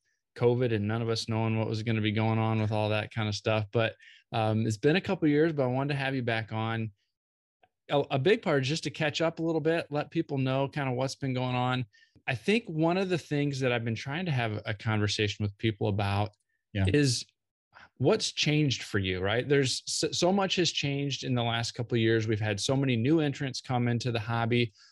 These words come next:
Speaker 1: but there's a bunch of us that had been around prior to this most recent run up. And even for us that have been in, in things for a while, a lot has changed. So how about for you, from, from your own collecting perspective,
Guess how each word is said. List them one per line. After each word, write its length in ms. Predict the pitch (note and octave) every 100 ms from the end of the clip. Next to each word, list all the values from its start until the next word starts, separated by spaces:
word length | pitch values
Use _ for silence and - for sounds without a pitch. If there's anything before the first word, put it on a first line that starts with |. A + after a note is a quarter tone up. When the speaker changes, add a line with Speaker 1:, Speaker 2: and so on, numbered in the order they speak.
| -
Speaker 1:
but 100 | A#2
there's 220 | C3 C3
a 40 | A#2+
bunch 300 | A2 E3+ F3
of 100 | C3+
us 200 | C3+ -
that 200 | B2+ -
had 220 | A#2 A#2
been 160 | B2 B2+
around 480 | A#2+ A#2+ B2 B2 A2+ _ _ _ _
prior 500 | - C3+ C#3+ D#3 C3
to 240 | A2+ B2+
this 320 | A#2 A#2+ A2 B2+
most 440 | A#2+ A#2 A2 -
recent 340 | A#2 A2 A2
run 200 | G#2+ A2+
up. 220 | C3+ G#3 - _
And 380 | - C3 B2+ A#2 - _ _ _ -
even 300 | D#3+ F3+ F#3+
for 280 | - D3+ -
us 260 | C#3 C#3+
that 140 | - C3
have 120 | A2+
been 160 | C#3 C#3
in, 200 | A#2+ A#2
in 300 | C#3+ D3 C#3 - _ -
things 300 | B2 A2 G#2
for 180 | - G#2
a 80 |
while, 460 | G2 F#2 F#2 F#2 G2 _ _ _ _ _
a 80 | B2
lot 220 | C#3 F3
has 120 | D3+
changed. 380 | - F#3+ C#3+ G2+
So 220 | C3+ B2
how 140 | - F#3
about 260 | A3+ A3+
for 80 | -
you, 240 | D3+ D#3+ A#2
from, 300 | C#3+ B2+ C3
from 240 | - C#3+
your 240 | C#3 F#3+ -
own 280 | D3 D3+ C#3+
collecting 600 | - A#2 A#2 - A#2 G#2
perspective, 760 | G#2 - G#2+ G2 G#2+ G#2+ G2